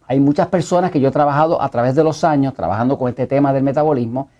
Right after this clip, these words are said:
que están adictos a los refrescos. Cuando digo adictos es que adictos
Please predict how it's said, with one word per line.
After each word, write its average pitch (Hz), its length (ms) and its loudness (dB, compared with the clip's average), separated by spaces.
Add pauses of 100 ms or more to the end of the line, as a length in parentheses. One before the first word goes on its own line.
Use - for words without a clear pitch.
(240)
que 127 100 -2
están 143 340 -2
adictos 139 680 -2
a 110 80 0
los 101 120 -4
refrescos. 101 560 -12
Cuando 135 240 -14
digo 170 240 2
adictos 196 420 -2
es 247 160 -2 (260)
que 113 100 -2
adictos 185 440 2